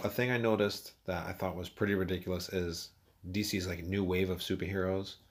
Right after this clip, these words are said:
that they put out, like Silencer and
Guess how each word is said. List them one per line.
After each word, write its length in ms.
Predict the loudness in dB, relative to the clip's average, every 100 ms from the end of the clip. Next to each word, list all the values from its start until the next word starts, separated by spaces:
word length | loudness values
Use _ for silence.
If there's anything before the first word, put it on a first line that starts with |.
| _ -20 _ _ -6
that 120 | -2
they 60 |
put 180 | 0 2
out, 120 | 0
like 120 | 0 -6
Silencer 920 | -4 -2 -4 -4 -4 -2 -2 -4 -6 -14 -20 -20 -14 -4
and 440 | -2 -2 -4 -12